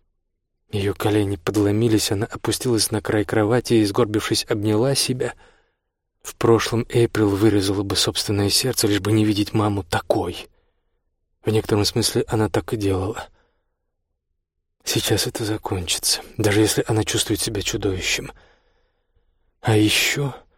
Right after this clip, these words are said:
я больше никогда не хочу говорить с тобой о своем теле», продолжила Эйприл с явным усилием, но она знала, как бы ни дрожал голос,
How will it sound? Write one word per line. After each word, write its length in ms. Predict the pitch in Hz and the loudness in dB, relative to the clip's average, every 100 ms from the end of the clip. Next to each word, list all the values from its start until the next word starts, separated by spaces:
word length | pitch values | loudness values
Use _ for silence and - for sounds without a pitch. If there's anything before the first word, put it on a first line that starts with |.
| _ _ _ _ _ _ _ _ - | _ _ _ _ _ _ _ _ 0
я 180 | 117 120 | 2 4
больше 360 | 117 107 - | 2 0 0
никогда 460 | 113 117 107 113 127 | 0 0 -2 0 0
не 100 | 113 | 0
хочу 340 | - - 127 | -2 -2 -4
говорить 460 | 107 107 107 127 - | -2 -2 0 -2 -2
с 180 | - - | -2 0
тобой 340 | 107 104 131 | 0 2 2
о 140 | - - | 2 2
своем 460 | - 104 110 107 | 2 2 2 0
теле», 500 | - - 92 - - - _ _ _ _ _ _ _ _ _ _ | -2 -2 -2 -8 -14 -20 _ _ _ _ _ _ _ _ _ _
продолжила 560 | - 107 113 98 104 113 | 0 4 4 4 0 0
Эйприл 440 | - 120 - 113 101 | 0 0 2 0 2
с 120 | - | 2
явным 320 | 107 104 120 | 2 2 -2
усилием, 640 | - - - 101 98 95 101 | -4 -4 -2 -2 -4 -4 -2
но 140 | 113 | 0
она 260 | - 120 117 | 2 4 4
знала, 480 | 104 107 104 101 101 | 4 2 2 2 0
как 240 | - 107 | 0 0
бы 120 | 104 | 4
ни 80 | 110 | 4
дрожал 340 | 110 107 113 104 | 4 4 4 4
голос, 420 | 110 123 120 | 6 6 4